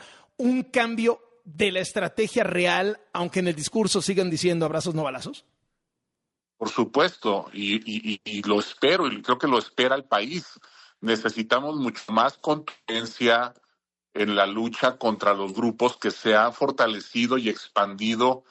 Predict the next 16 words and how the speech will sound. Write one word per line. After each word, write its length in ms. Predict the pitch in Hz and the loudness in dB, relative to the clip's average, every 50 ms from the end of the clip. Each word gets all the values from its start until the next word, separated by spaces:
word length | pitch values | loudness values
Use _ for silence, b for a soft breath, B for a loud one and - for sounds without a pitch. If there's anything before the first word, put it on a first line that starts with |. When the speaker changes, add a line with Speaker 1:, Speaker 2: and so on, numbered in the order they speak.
| b b b b b b b | b b b b b b b
Speaker 2:
como 480 | - 107 101 - _ - 107 104 104 | 0 0 0 0 _ -2 0 2 2
nunca 480 | 107 113 127 139 135 - 135 120 117 123 | 2 2 0 -2 0 2 2 2 2 2
antes, 340 | 135 139 135 - 107 92 - | -2 -6 -4 -4 -4 -4 -2
Carlos. 460 | - - 98 95 92 98 95 - - | 0 2 2 2 0 -4 -8 -6 -4
Tenemos 420 | 113 104 110 117 135 143 - - | -2 0 0 2 0 0 -2 -2
un 140 | - 131 131 | -2 -2 0
control 440 | 135 147 139 131 131 127 123 127 127 | 2 2 2 2 2 2 2 2 2
territorial 960 | - 139 127 123 107 113 - 98 95 98 104 107 110 113 120 131 135 135 B B B B B B B | 0 -2 -2 -2 -4 -4 -2 -2 0 2 2 4 4 2 2 -2 -8 -12 B B B B B B B
asombroso 800 | B - - - - 104 104 101 107 113 117 120 - - 147 131 | B -2 -2 0 -2 -2 0 2 2 4 4 2 2 0 0 0
del 240 | 117 - - - | 0 0 -2 -4
crimen 400 | - 120 110 110 110 123 127 127 | -4 -2 0 0 2 2 0 0
en 140 | 107 95 95 | 0 0 2
varias 280 | 98 104 110 117 120 113 | 2 2 2 0 -2 -2
regiones 460 | 113 95 - - 113 110 117 117 107 | -4 -4 -4 -2 -2 -2 0 0 0
del 180 | 107 95 92 - | 0 -2 -2 0
país. 480 | - 95 95 110 135 151 131 - - | 0 0 2 0 0 -4 -6 -8 -12